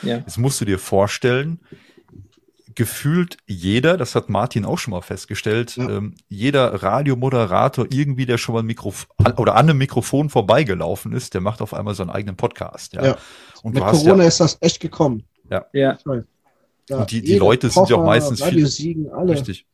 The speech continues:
Speaker 2: Und,
Speaker 1: Mhm.
Speaker 2: und, und die meisten sind ja auch noch berühmt und, und stehen eh schon irgendwie im Leben
Speaker 1: Ja,
Speaker 2: und,
Speaker 1: ja.
Speaker 2: und in der Öffentlichkeit. Und da hast du als kleiner Siegerländer, hast du einfach keine Chance.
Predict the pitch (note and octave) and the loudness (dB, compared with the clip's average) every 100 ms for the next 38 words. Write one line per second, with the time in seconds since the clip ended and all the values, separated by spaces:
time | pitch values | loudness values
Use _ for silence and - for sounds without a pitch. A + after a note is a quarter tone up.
0 | _ _ _ - - A#2 A2+ A2 G2+ F#2 | _ _ _ -8 -6 -4 -4 -4 -4 2
1 | G2+ B2+ C3+ A#2+ A#2+ G#2 G2+ - G#2 F#2+ | 2 2 -2 -4 -2 0 0 -4 -4 0
2 | C#3+ G3+ F#3+ F3 A2+ A2 G2 G#2 - B2 | 0 2 -2 -4 -6 -6 -6 -8 -4 -2
3 | A2+ A#2 E3+ - D3+ D#3+ D3+ D3+ D#3 D3+ | -2 -2 -2 -2 -4 -4 -4 -6 -6 -4
4 | C#3 B2 C#3+ E3+ D#3 A#2 A#2+ B2 A#2+ A#2+ | -4 -2 0 0 0 -2 -2 -2 -2 -4
5 | A#2+ A#2+ B2 A#2+ D3+ C#3+ - B2+ C3 C#3+ | -6 -4 -2 -2 -4 -6 -4 0 0 -2
6 | - - - - G#2+ G#2+ - - D#3 A#2 | -10 -20 -20 -2 0 0 -2 -2 -2 -2
7 | - - A2+ G#2 F#2+ G3 F3+ G#2 F#2 F2+ | -4 -6 -4 -2 -4 -2 2 2 0 -4
8 | E2 D#2 G#2 - - - G2 - - F#2+ | -8 -8 -10 -10 -12 -12 -10 -12 -10 -10
9 | F2 - G#3 - - | -10 -8 -6 -8 -14